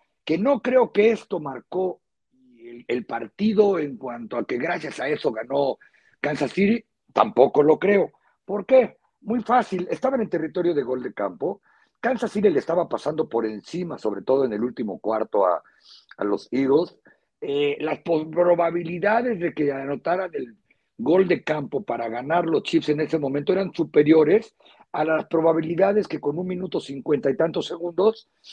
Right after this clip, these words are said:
eh, pudiera remontar o regresar el equipo de Filadelfia por la manera en que habían estado moviendo el balón ya a la, en la última mitad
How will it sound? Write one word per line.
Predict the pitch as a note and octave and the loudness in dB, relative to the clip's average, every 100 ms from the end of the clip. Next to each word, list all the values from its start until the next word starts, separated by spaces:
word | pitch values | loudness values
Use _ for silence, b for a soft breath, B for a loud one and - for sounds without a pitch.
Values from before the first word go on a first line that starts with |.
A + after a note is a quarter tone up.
| b b - | b b -10
eh, | C3 C3+ | 0 0
pudiera | - D#3+ D3+ G3 G3+ G3+ | 2 -2 0 4 6 6
remontar | F3 D#3+ D3+ D#3 D3+ F3+ F3 | 4 -4 -6 -10 -6 0 2
o | F3 | 2
regresar | C#3+ C#3 C#3 B2+ - F3 E3+ | -2 -6 -6 -8 -4 -2 -2
el | B2+ | -4
equipo | A2+ C#3+ C3+ D3 | -6 -8 -8 -6
de | C3+ | -6
Filadelfia | - D3+ D#3 D#3 G3 | -6 -6 -4 -6 -6
por | F3+ F3 | -8 -8
la | E3 E3+ | -6 -6
manera | F3 F#3 G3+ A#3 | -8 -8 -4 -4
en | F#3 | -4
que | |
habían | E3 F3 F3 | -4 -4 -6
estado | - E3+ F3 | -6 -6 -6
moviendo | C3 D3+ D#3+ | -10 -6 -2
el | |
balón | D3+ C3 C#3 F3 _ _ _ _ - | -2 0 -2 -2 _ _ _ _ -6
ya | B2+ D#3 F3+ | 4 6 6
a | - C3+ | 0 -2
la, | A2+ | -2
en | A#2+ B2 C3+ | -2 -2 0
la | C3+ C3+ | 2 4
última | E3+ G#3 - F#3 D3 | 4 4 0 2 2
mitad | C3 A#2 D#3 D#3+ | 0 0 4 4